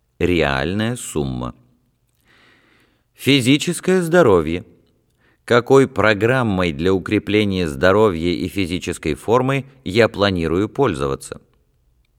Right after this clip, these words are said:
Интеллект. В какой области я хочу приобрести больше знаний?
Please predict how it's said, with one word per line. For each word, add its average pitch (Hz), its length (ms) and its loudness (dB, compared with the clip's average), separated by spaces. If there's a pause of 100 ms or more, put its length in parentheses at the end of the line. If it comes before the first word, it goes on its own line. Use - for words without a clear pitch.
(720)
Интеллект. 95 800 -2 (720)
В - 100 -20
какой 117 460 2
области 131 580 0
я 135 180 2
хочу 101 320 -4
приобрести 87 680 0
больше 90 560 -2
знаний? 67 580 -6